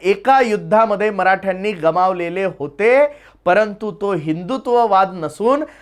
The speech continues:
राष्ट्रहितवाद होता. तो मातृभूमीसाठी लढलेला लढा होता.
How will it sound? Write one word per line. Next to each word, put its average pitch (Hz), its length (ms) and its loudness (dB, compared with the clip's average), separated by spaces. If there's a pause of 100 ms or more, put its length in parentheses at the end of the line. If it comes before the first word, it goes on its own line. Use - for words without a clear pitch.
(160)
राष्ट्रहितवाद 220 1160 0
होता. 175 400 0
तो 233 200 0
मातृभूमीसाठी 233 1080 -2
लढलेला 190 460 0
लढा 147 240 -4
होता. 101 360 -10